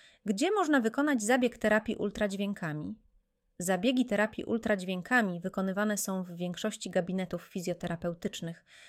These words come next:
zarówno prywatnych, jak i publicznych. Coraz częściej oferują je również placówki specjalizujące się w rehabilitacji pourazowej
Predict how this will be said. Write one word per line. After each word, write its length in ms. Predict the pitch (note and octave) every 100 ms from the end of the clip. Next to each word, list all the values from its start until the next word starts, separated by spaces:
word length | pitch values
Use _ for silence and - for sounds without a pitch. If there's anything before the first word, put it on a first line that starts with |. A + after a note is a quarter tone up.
| - -
zarówno 400 | G3+ A3+ A#3 A3
prywatnych, 560 | G#3 G3+ A3 G#3+ F#3
jak 160 | F3+ -
i 40 |
publicznych. 680 | - F3 E3+ D#3+ - D3+ - _ - - _ -
Coraz 320 | A#3 A3 -
częściej 400 | C#4 C#4 C4+ -
oferują 400 | A3 A3+ A#3+ A3+
je 160 | G#3+
również 360 | G#3 A3 G#3+ G3
placówki 560 | - G3 - C#4 C4+ C4
specjalizujące 880 | - G#3+ G3+ G3 F#3 G3 G#3+ G#3
się 160 | G3 F#3+
w 40 |
rehabilitacji 720 | F3+ F3+ F#3 F3+ F3+ F#3+ F#3 F#3+
pourazowej 680 | F#3 F3 E3+ E3 D#3+ F#3